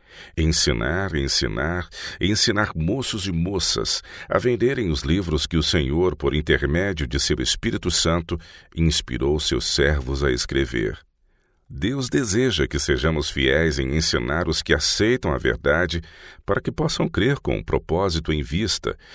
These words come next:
e trabalhar inteligentemente segundo indica o Senhor. Que os inexperientes se unam aos obreiros experientes, a fim de que aprendam como trabalhar. Que busquem a Deus com mais fervor.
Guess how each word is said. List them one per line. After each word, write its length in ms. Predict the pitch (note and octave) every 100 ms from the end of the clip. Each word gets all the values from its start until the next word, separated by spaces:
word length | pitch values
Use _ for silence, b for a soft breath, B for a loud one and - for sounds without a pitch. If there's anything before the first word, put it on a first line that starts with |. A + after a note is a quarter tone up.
| B
e 80 | -
trabalhar 640 | D2+ C#2 A#1+ A1+ C#2 E2+
inteligentemente 1120 | D2 C2 E2+ F#2 D#2+ - C2 - E2+ C#2 D#2 G#2
segundo 540 | - B2 - E2+ F#2
indica 520 | G2 E2 C#2+ G#2+ -
o 80 | G#1
Senhor. 540 | - - A1+ G1+ G1+ - _ _ _ _
Que 140 | - E2
os 140 | D#2
inexperientes 880 | E2 D#2 - D#2 C#2 D2 G2+ A2 G#2+
se 160 | - D2+
unam 340 | F2 A2 B1+
aos 200 | G#1 B1+
obreiros 500 | D2 C2 - F#2+ D#2
experientes, 920 | D2+ - D#2 C2+ D2 D#2 A1+ - - - B B B
a 80 | G2+
fim 300 | - A#2+ B2+
de 120 | C#3
que 140 | -
aprendam 600 | C3+ - - D2 E2+ F2 F2
como 260 | - B1
trabalhar. 640 | B1+ C2 C#2+ C#2+ A1 G1+ - - _ B B B
Que 120 | - -
busquem 540 | - E2+ F2 - B1
a 100 | G#1+
Deus 440 | - C#2+ D#2 D#2+
com 200 | - C#2+
mais 640 | B1+ B1+ D2+ F#2 G2 G2 -
fervor. 600 | F2+ D2+ - G#1+ G1+